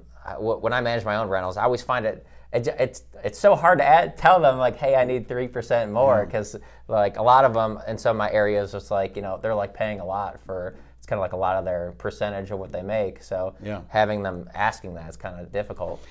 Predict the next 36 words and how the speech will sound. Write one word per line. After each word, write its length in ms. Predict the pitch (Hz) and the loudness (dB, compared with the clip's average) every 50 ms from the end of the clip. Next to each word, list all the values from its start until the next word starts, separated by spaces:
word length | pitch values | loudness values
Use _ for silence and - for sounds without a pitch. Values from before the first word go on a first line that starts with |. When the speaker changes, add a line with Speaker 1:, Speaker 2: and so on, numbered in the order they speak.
| - - - - - | -20 -20 -20 -10 -2
Speaker 2:
Well, 180 | - 170 185 190 | 2 4 4 4
here's 240 | - 147 214 226 185 | 4 2 0 0 -2
the 80 | 180 | -2
thing, 260 | 131 175 170 165 160 160 | -4 -2 0 0 0 -2
here's 240 | - - 190 208 | -2 -2 -2 -2
the 80 | 175 180 | -2 -4
thing 320 | 175 175 160 156 147 143 - - | -6 -4 -4 -4 -4 -6 -6 -4
that, 240 | 127 127 123 - 113 | -4 -4 -4 -4 -4
that 160 | 127 123 123 | -6 -4 -4
you'll 220 | 120 117 113 110 | -4 -4 -4 -4
learn 180 | 110 113 120 113 | -6 -6 -6 -6
though, 240 | 104 95 95 98 98 | -6 -6 -6 -6 -6
th-, 220 | 95 113 120 - - | -8 -8 -10 -8 -8
and 80 | 110 | -10
again, 220 | 117 101 123 127 117 | -8 -4 -4 -4 -4
it 60 | 110 | -2
goes 200 | 113 127 117 104 | -4 -4 -4 -2
back 240 | 123 127 123 127 - | -2 -4 -4 -4 -8
to 60 | - | -10
my 220 | 123 117 113 107 101 | -10 -8 -8 -10 -10
phrase, 420 | - - 123 113 113 110 107 107 | -10 -10 -8 -6 -6 -6 -6 -6
"An 80 | 107 107 | -8 -8
ounce 220 | 107 113 104 - | -10 -10 -12 -12
of 60 | 104 | -12
prevention 440 | 101 110 98 110 110 104 - 110 107 | -10 -10 -8 -8 -8 -10 -10 -10 -12
on 80 | 98 101 | -12 -12
the 80 | 95 | -12
front 260 | - - 98 95 92 | -14 -14 -14 -14 -14
side." 380 | - - 92 85 85 82 82 80 - - - - - - - - - - | -14 -12 -12 -12 -12 -12 -14 -16 -20 -20 -20 -20 -20 -20 -20 -20 -12 -6
Um, 460 | 110 107 107 107 107 107 107 110 110 | -4 -4 -2 -2 -2 -2 -4 -6 -8
once 380 | - 120 110 135 - 208 - - | -8 -8 -6 -4 -4 -6 -6 -8
you've 160 | 208 175 - | -10 -10 -8
set 240 | - - 151 151 - | -4 -2 -2 -2 -2
that 200 | 120 110 - - | -4 -6 -8 -10
precedent, 580 | - - 113 117 - - 147 151 160 160 - - - - - - - - - - - - - - - - - - - - - - - | -6 -4 -4 -4 -4 -6 -6 -4 -4 -4 -6 -10 -16 -20 -20 -20 -20 -20 -20 -20 -20 -20 -20 -20 -20 -20 -20 -20 -20 -20 -20 -14 -10
it, 160 | 127 147 147 | -10 -10 -8